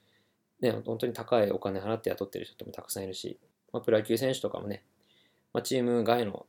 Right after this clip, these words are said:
コーチとかも雇ってる人が、まあ、ちょっとそういう知り合いもいるんですけど、やっぱりみんな雇ってるし、トレーニングコーチとかメンタルコーチとかもね。だからみんなやっぱそういう先駆者から教わるっていうのは、やっぱ一番僕自身もいろんな先輩とか、まあ、ホストの時の先輩とかもいろいろ教わってきたから、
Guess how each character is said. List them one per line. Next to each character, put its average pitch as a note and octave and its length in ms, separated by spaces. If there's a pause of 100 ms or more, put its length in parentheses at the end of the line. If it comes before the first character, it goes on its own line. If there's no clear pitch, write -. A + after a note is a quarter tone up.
コ G#2+ 120
ー G#2 40
チ - 100
と - 80
か F#2+ 100
も G2 80
雇 G#2 160
っ - 20
て - 100
る - 60
人 - 160
が、 - 180 (280)
ま A#2+ 100
あ、 - 20
ち - 80
ょ - 20
っ - 20
と - 60
そ A#2 60
う A2 40
い - 20
う - 20
知 G#2+ 100
り G#2+ 60
合 - 40
い - 20
も G#2 80
い A2+ 40
る A2+ 100
ん - 20
で G2 80
す - 80
け - 60
ど、 D3 40
や - 20
っ - 40
ぱ - 80
り G#2+ 220
み A2 80
ん G#2 40
な G2+ 60
雇 G#2+ 160
っ - 40
て - 100
る - 80
し、 - 200 (280)
ト F#2+ 120
レ G2 80
ー F#2+ 40
ニ F#2+ 100
ン - 40
グ F#2 60
コ G2 120
ー F#2+ 40
チ - 100
と G2+ 100
か - 120
メ F#2+ 100
ン F#2 40
タ F#2+ 100
ル F#2 100
コ - 120
ー F#2+ 60
チ - 80
と - 80
か - 120
も G2 80
ね。 A2 140 (760)
だ D3 60
か C3+ 60
ら - 20
み C3 100
ん D3 40
な D#3+ 80
や F3 40
っ - 40
ぱ G2 180
そ G#2 140
う G#2 40
い G#2 100
う G2+ 400 (420)
先 B2 200
駆 - 80
者 D#3 120
か F2 100
ら F2+ 100
教 - 140
わ F#2+ 80
る F#2+ 60
っ - 20
て - 140
い - 20
う - 20
の G2+ 40
は、 - 20
や - 0
っ - 40
ぱ C3+ 60
一 - 160
番 C3 220
僕 C#3 180
自 G3+ 160
身 A#2 60
も E2+ 200
い G2+ 60
ろ G#2+ 80
ん G#2+ 40
な G2+ 40
先 G#2+ 220
輩 G2 160
と G#2+ 100
か、 - 220 (220)
ま G#2 80
あ、 - 20
ホ A2 100
ス A2+ 80
ト G2+ 60
の F2+ 100
時 - 80
の F2 100
先 F#2 240
輩 F#2 120
と - 100
か - 80
も F#2 120
い - 20
ろ F#2+ 80
い - 40
ろ F2+ 220
教 G#2 80
わ G#2 60
っ - 20
て - 100
き - 100
た A#2 120
か A#2+ 140
ら、 A#2 240